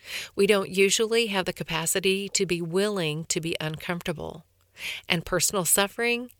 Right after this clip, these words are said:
is uncomfortable in all manner of ways.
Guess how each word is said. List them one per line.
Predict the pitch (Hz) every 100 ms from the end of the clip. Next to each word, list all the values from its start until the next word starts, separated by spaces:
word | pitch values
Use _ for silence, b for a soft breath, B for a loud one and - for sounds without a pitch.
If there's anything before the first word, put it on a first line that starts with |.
| _
is | 202 208 214 208 - - _
uncomfortable | 180 185 185 180 185 165 170 - 76 - _ _
in | 190 190
all | 185 208 233 214
manner | 180 156
of | - 143
ways. | 143 - - - -